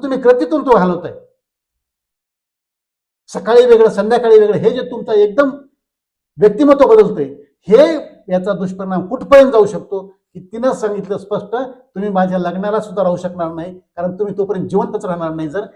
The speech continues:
या प्रकारानं तुम्ही." कारण तिनं ऐकलेलं असेल इकडून तिकडून, किंवा त्याच्या जवळपासचे कोणीतरी असं झालेलं असते, पिऊन, पिऊन, पिऊन लिव्हर खराब झालं, पोट एवढं फुगलं, नगाऱ्यासारखं पाणी पोटात झालं, दवाखान्यात ॲडमिट केलं, इकडं दो-, दोन महिने, चार महिने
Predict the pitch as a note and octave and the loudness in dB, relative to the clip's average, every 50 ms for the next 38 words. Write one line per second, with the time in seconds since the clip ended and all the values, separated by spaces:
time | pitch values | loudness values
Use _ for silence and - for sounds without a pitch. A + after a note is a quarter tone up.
0 | _ _ _ C#3 E3 G#3 A#3+ C#4 C4+ B3 G#3+ F#3 F#3 F#3 F3 E3+ E3+ D3+ D#3+ D#3 | _ _ _ -2 2 4 4 4 4 2 0 0 0 -2 -4 -4 -4 -6 -8 -8
1 | C#3+ - F#3+ G3 F#3+ F#3 G#3+ A#3 B3+ C#4+ D4+ C#4+ - - _ _ - G#3 A#3 A#3+ | -6 -4 -6 -6 -6 -8 -8 -4 -4 -4 -4 -4 -8 -18 _ _ 0 0 0 2
2 | C4 D#4 D4+ C4+ B3 - F#3+ G3+ G3 G3 F#3 F3 - - - C3+ G#2 - _ _ | 4 4 4 4 4 2 -4 -6 -6 -6 -6 -6 -6 -8 -14 -18 -20 -20 _ _
3 | _ _ _ _ _ _ _ _ _ _ _ _ _ _ - A3 A#3 B3+ B3+ B3+ | _ _ _ _ _ _ _ _ _ _ _ _ _ _ -6 -2 0 0 2 2
4 | A#3+ A#3+ A#3+ - - - - F3+ A3+ C4 C4 C4 A#3+ G#3 - A#3+ A3+ A#3 A#3+ A3 | 0 0 0 -4 -4 -4 0 4 4 6 6 4 2 0 -2 -4 -6 -6 -4 -4
5 | A#3+ B3 B3 - - A3 A3+ C4+ D4 C#4 A3+ F#3+ - - F#3+ F#3+ F#3+ G#3 G#3+ A3+ | -2 -2 -2 -2 -2 -2 -2 0 0 -2 -4 -6 -8 -10 -14 -14 -8 -6 -6 -6
6 | G#3+ A3 - A3+ A#3 G#3+ - - A3+ A3 - - _ _ _ _ E3 G3 F#3+ A3 | -6 -8 -12 -12 -12 -12 -14 -12 -14 -14 -14 -16 _ _ _ _ 0 2 2 2
7 | A3+ - - G3 A3 A3 F#3 G3 G#3 A3+ A3+ A3 - G3 G#3+ A3 A3 A3+ A3+ A3 | 2 0 -2 -2 -2 -2 -2 -2 -2 -2 -2 -2 2 4 4 4 4 4 2 2
8 | A3 G#3+ - G#3 A3 A3+ A3+ G#3 G#3 G3+ G#3+ G#3+ G#3 G#3 G#3+ G#3+ A3 A3 - G#3 | 0 -2 -4 -4 -2 -2 -2 -2 -4 -4 -4 -4 -6 -6 -8 -10 -10 -6 -4 -6
9 | G3+ G#3+ G#3+ F3 _ _ _ _ _ - G#3 F#3+ A#3 A#3 F#3+ E3+ E3+ G3 A3 A3+ | -6 -6 -10 -20 _ _ _ _ _ -6 -4 -2 -2 -2 -2 -2 -2 0 0 0
10 | G#3 F3 G3 F#3+ F#3+ F3+ G3 A3 A3+ F#3+ G#3 F#3+ F#3 G#3+ A3 F#3 - G#3+ A3 A3+ | 0 0 0 0 0 0 -4 -6 -6 -6 -6 -6 -6 -8 -10 -10 -6 -2 0 0
11 | G#3 G3 G#3+ G#3 A3 F#3+ G#3 G#3 - - - _ _ F#3+ G3+ G#3 G3+ G3+ G#3 G3+ | 0 0 -2 -6 -4 -2 -2 -2 -4 -4 -14 _ _ -14 -14 -14 -12 -14 -14 -12
12 | G#3+ G#3 G#3 G#3+ G3 G3+ G3+ G3+ G#3 G#3+ | -12 -10 -8 -8 -8 -8 -8 -12 -14 -18